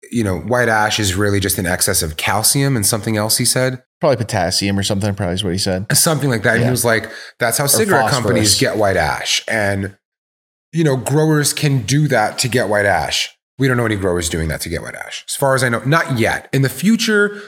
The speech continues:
Speaker 1: probably, once they know there's a cheat code to getting this. But in my experience, um, and I only knew of one of these up until this point, and John Capetta put me onto the other one. White ash is typically a clear indicator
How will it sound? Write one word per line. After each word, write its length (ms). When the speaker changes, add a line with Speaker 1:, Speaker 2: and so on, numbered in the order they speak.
Speaker 1:
probably, 600
once 180
they 80
know 80
there's 140
a 120
cheat 440
code 300
to 80
getting 320
this. 260
But 100
in 100
my 180
experience, 960
um, 340
and 140
I 120
only 200
knew 180
of 120
one 220
of 160
these 300
up 140
until 240
this 160
point, 320
and 120
John 240
Capetta 380
put 120
me 120
onto 200
the 120
other 180
one. 200
White 300
ash 440
is 260
typically 500
a 100
clear 480
indicator 840